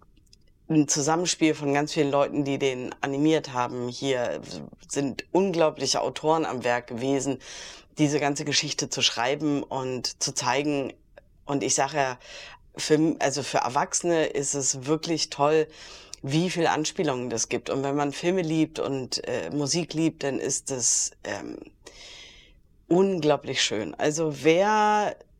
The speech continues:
auch als Erwachsener einen wirklich tollen, berührenden Animationsfilm sehen will, der mal komplett raus aus allem irgendwie ist und, äh, wirklich, wirklich gut ist,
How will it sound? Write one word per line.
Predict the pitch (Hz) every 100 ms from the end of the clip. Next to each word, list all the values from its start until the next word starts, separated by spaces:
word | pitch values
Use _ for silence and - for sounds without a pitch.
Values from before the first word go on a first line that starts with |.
| _
auch | 160 214
als | 311 311
Erwachsener | 277 185 - 151 202 233 -
einen | - 165 175 170
wirklich | 208 - 233 - - - _ _ -
tollen, | 185 196 233 233 226 226 _ _ _ _ _ _ -
berührenden | 160 202 240 247 233 214 202 196 190
Animationsfilm | - 156 160 151 - 226 220 - 196 190
sehen | 156 185 185 160
will, | 170 170 160
der | 156
mal | 160 151 151
komplett | - 156 262 220 196 165
raus | 135 170 240 254 - - - - - - -
aus | 156 151
allem | 135 165 220 220
irgendwie | - 180 185 156 156
ist | 196 226 - - - -
und, | 151 151 151 147 - -
äh, | - - - -
wirklich, | - 143 143 208 226 226 -
wirklich | 175 - 160 -
gut | 185 196
ist, | - 175 -